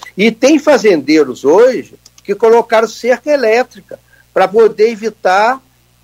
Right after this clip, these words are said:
que a,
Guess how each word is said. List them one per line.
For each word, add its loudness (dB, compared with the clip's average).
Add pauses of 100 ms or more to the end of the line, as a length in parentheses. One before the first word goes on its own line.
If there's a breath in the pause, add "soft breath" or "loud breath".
(280)
que -6 (100)
a, 2